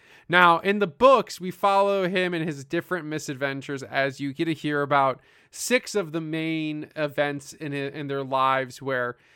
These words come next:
they were very successful in their reanimations and the way Herbert West continued to drive himself deeper and deeper into the dark and twisting world of making,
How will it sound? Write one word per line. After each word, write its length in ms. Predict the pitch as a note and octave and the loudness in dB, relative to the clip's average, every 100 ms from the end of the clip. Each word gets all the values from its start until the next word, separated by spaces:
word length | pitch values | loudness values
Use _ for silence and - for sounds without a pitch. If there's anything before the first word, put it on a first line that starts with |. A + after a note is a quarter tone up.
| _ C#3 | _ 0
they 160 | D#3+ | 0
were 160 | D3+ D3 | 2 -2
very 360 | B2+ E3 E3+ E3 | -2 0 0 0
successful 760 | E3+ - - E3 D#3+ - D3+ | -4 -6 -2 -2 -2 -6 -6
in 60 | C#3 | -6
their 280 | C#3 C#3 C3+ | -6 -6 -6
reanimations 920 | C3+ C3+ B2+ B2+ B2+ C3 - B2+ B2+ | -6 -6 -6 -6 -8 -8 -10 -12 -10
and 160 | C#3+ | -8
the 60 | C#3 | -4
way 220 | C#3 C#3+ | -2 -4
Herbert 420 | C3+ C#3 C3+ C3 | -6 -10 -8 -8
West 240 | B2+ B2+ - | -6 -6 -8
continued 640 | C3 B2 C3+ B2 B2 A#2+ _ _ _ | -12 -10 -10 -10 -12 -14 _ _ _
to 120 | - C#3+ | -8 -8
drive 440 | C#3 C3 C3+ C3+ | -2 0 0 -2
himself 480 | C#3 C3 C#3+ C3 - - | -6 -6 -2 -2 -4 -10
deeper 460 | D#3+ D3 - D3+ | -8 -8 -6 -4
and 260 | A2 C3 B2 | -4 -8 -10
deeper 580 | C3+ B2+ - B2+ A#2+ A#2 _ _ - | -8 -8 -6 -6 -6 -10 _ _ -10
into 240 | C#3 D3 | -6 -4
the 100 | C#3 | -6
dark 380 | C3+ C#3 C3+ C3+ | -2 0 0 -2
and 140 | C3+ | -10
twisting 540 | - C#3+ C3+ - C3 B2 | -8 -8 -8 -8 -8 -6
world 480 | B2 A#2+ A#2 A#2 - | -6 -6 -6 -8 -6
of 340 | C#3 C3 A#2+ B2 | 0 0 0 -6
making, 800 | C3 B2+ B2 C3+ A#2+ A2+ A2+ | -6 -6 -6 -8 -8 -10 -14